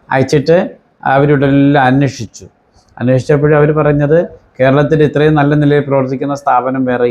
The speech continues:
ഇല്ല. അവര്, അവര് സർക്ക-, കോടതിയുടെ നടപടി തെറ്റായിപ്പോയി എന്ന് അമിക്കസ് ക്യൂറി ഹൈക്കോടതിക്ക് റിപ്പോർട്ട് കൊടുത്തു. ആ റിപ്പോർട്ടിൻ്റെ വെളിച്ചത്തിൽ കോടതി യഥാർത്ഥത്തിൽ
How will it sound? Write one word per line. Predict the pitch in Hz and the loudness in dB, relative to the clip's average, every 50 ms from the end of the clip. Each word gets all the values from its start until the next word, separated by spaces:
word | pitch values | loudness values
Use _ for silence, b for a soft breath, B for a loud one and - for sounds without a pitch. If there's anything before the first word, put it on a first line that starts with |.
| 113 107 | -2 -6
ഇല്ല. | 107 107 104 98 - - _ _ _ _ _ b b b b b - | -6 -8 -8 -10 -10 -16 _ _ _ _ _ b b b b b -2
അവര്, | 123 123 123 131 151 147 139 131 | 0 0 2 2 2 2 2 0
അവര് | 127 131 139 147 143 127 143 - | 0 0 0 0 0 -2 -4 -4
സർക്ക-, | 143 131 123 - 139 127 117 - | -4 -4 -2 -2 -4 -4 -4 -2
കോടതിയുടെ | 143 139 135 139 139 147 139 147 147 143 | 0 0 0 2 2 2 2 2 2 2
നടപടി | 139 131 135 135 139 143 156 147 139 | 2 2 0 0 0 0 0 0 -2
തെറ്റായിപ്പോയി | 131 107 - 156 160 170 170 156 165 151 147 143 139 139 135 135 | -4 -2 0 0 2 2 0 -2 -2 -2 0 0 0 0 -2 -2
എന്ന് | 131 143 156 170 - _ b b b b _ _ - | -2 -2 -4 -6 -8 _ b b b b _ _ -4
അമിക്കസ് | 135 143 135 - - 151 - - | -2 -2 -2 -2 -2 -4 -4 0
ക്യൂറി | - 151 139 139 143 139 123 131 | 0 0 2 2 2 2 2 0
ഹൈക്കോടതിക്ക് | 135 127 - 147 143 135 135 127 139 123 135 127 127 | -2 0 0 -2 -2 0 0 -2 -2 -2 -2 -2 -2
റിപ്പോർട്ട് | 127 - 139 139 139 - 131 | -4 -2 -4 -4 -2 -2 -2
കൊടുത്തു. | 127 120 123 120 - 170 196 - _ b b b b _ - | -2 -4 -4 -6 -6 -6 -6 -8 _ b b b b _ -2
ആ | 139 139 | -2 -2
റിപ്പോർട്ടിൻ്റെ | 127 135 156 160 151 156 151 147 | 0 0 -2 -4 -2 -2 -2 0
വെളിച്ചത്തിൽ | 139 135 139 - 131 123 - 135 123 107 - _ _ _ _ _ _ _ _ | 0 -2 -2 -2 -4 -2 -2 -2 -4 -4 -6 _ _ _ _ _ _ _ _
കോടതി | 135 139 139 147 143 156 156 156 156 151 | 0 0 2 2 2 2 2 4 4 2
യഥാർത്ഥത്തിൽ | 151 156 160 160 160 175 160 160 170 175 175 | 2 2 2 0 0 -2 -2 -2 0 0 0